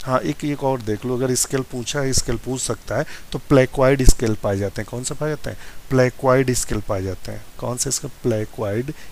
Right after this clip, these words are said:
scale इसमें देखने को मिलते हैं, ध्यान रखिएगा। doc fish में पूछता है कौन से scale मिलते हैं? placoid। कार्टिले-, अ, cartilaginous fish में कौन से scale मिलते हैं?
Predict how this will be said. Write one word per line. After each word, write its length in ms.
scale 480
इसमें 420
देखने 340
को 140
मिलते 280
हैं, 60
ध्यान 200
रखिएगा। 340
doc 180
fish 260
में 80
पूछता 260
है 100
कौन 140
से 140
scale 220
मिलते 220
हैं? 120
placoid। 440
कार्टिले-, 420
अ, 140
cartilaginous 760
fish 180
में 100
कौन 200
से 140
scale 220
मिलते 320
हैं? 120